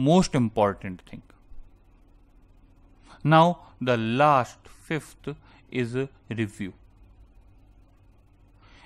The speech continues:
इन चारों पॉइंट को आप रिव्यू करते जाइए जब तक कि गोल अचीव ना हो। इसका मतलब ये है कि क्या कहीं आपका दो महीने बाद या तीन महीने बाद कारण बदल तो नहीं गया,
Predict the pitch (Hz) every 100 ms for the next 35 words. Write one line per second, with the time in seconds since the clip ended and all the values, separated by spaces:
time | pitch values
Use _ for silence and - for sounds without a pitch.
0 | _ 226 240 - 170 143 165 254 240 180
1 | 160 165 151 - 170 226 - - _ _
2 | 165 214 180 - 233 - - - 147 143
3 | 180 214 160 120 - 107 - - - -
4 | - - _ _ - 131 151 - - 190
5 | - 196 170 139 151 165 - 135 - 143
6 | 120 98 98 _ - _ _ _ _ _
7 | _ _ _ _ _ _ _ - - _
8 | 165 - 185 165 147 170 151 156 160 180
9 | 185 - 156 - 170 - 180 175 180 180
10 | - 143 - 165 156 143 156 156 156 156
11 | 156 151 151 151 156 156 156 156 151 156
12 | 151 147 151 - 120 131 151 131 123 147
13 | 143 147 151 123 101